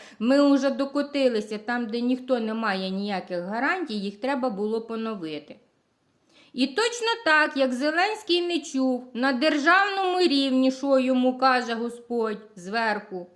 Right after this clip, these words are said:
точно так світова спільнота виляла задами і продовжувала, е, своє невтручання, а не затягування необхідного нам,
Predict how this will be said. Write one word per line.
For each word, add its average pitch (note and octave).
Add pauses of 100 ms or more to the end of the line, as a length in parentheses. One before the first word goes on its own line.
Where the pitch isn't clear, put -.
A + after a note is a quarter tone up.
(960)
точно G4+
так G4+
світова E4+
спільнота D#4+ (360)
виляла E4
задами C4 (720)
і D4+
продовжувала, D4
е, C4
своє E4
невтручання, E4+
а C#4+
не D4
затягування C#4+
необхідного C#4
нам, D4